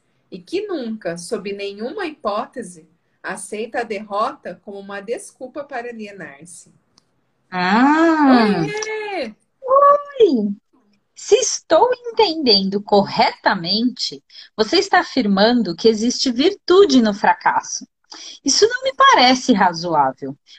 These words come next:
Speaker 2: Por que você tenta induzir as pessoas a fracassarem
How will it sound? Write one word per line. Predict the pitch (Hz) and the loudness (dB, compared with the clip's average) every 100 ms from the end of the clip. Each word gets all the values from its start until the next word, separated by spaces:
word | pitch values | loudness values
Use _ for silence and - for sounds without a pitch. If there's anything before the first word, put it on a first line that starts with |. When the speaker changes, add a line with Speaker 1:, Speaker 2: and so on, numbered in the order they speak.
| - | -2
Speaker 2:
Por | 440 | -2
que | 494 | -2
você | 539 523 440 | -4 -2 -2
tenta | - 277 269 277 | -2 0 0 2
induzir | 262 240 214 196 320 | 4 2 0 0 2
as | 403 - | 2 0
pessoas | 302 - 247 233 | -2 0 0 0
a | |
fracassarem | 233 - - 185 - 233 233 233 165 165 | -2 0 0 -2 -2 0 2 2 0 -12